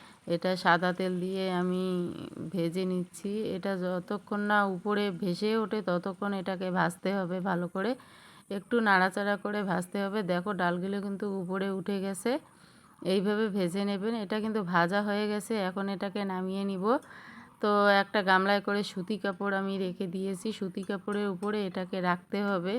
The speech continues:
তেলটা সুতি কাপড়টাতে উঠে যাবে, সেই জন্য আমি সুতি কাপড় দিয়ে রেখেছি। তো আবারও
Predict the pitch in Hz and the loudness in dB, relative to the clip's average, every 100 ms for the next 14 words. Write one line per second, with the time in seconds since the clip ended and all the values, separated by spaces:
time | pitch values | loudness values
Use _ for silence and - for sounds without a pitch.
0 | 247 - - _ - 202 208 190 208 214 | -4 -14 -20 _ 0 2 2 4 6 6
1 | 214 - 180 202 196 190 190 185 190 196 | 4 -2 -6 -6 -4 -4 -4 -6 -4 -4
2 | 185 180 202 196 196 220 190 175 180 180 | -4 -4 -4 -2 -4 -4 -4 -4 -4 -4
3 | 190 185 196 208 185 170 180 185 180 180 | -4 -4 -6 -6 -8 -8 -6 -4 -4 -6
4 | 180 185 180 175 180 180 220 269 - - | -4 -4 -2 -2 -6 -6 -4 -6 -8 -20
5 | - - - - - 208 196 185 196 202 | -20 -20 -20 -20 -4 4 6 8 8 6